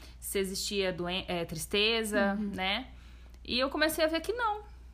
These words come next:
Speaker 1: que não existia aquilo, nem nada. E Deus falou pra mim, "Então, é, foi justamente isso que Cristo veio fazer, né, por você."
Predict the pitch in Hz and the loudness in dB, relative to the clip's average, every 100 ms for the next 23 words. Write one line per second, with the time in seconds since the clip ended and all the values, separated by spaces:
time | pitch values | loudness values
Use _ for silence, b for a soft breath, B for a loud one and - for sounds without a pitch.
0 | - - 233 247 240 262 - 254 269 247 | -14 -8 -4 -2 -2 -2 -2 -2 -4 -4
1 | - 269 285 220 190 202 254 277 277 294 | -6 -6 -4 -4 0 2 2 2 -2 -8
2 | b b b b - 220 233 226 240 262 | b b b b -4 -2 0 -2 -2 -4
3 | 254 247 302 - 190 151 165 - - 180 | -2 -2 -4 2 2 2 -6 -12 -10 -6
4 | 175 180 - 208 220 254 226 226 214 220 | -4 -4 -2 -2 0 -2 0 -2 -2 -6
5 | - 254 - 240 294 240 208 196 196 175 | -6 -8 -4 -4 -4 -2 0 0 -2 -4
6 | 175 151 160 185 233 240 208 202 202 - | -4 -2 0 2 0 0 -2 -2 -2 -2
7 | - | -2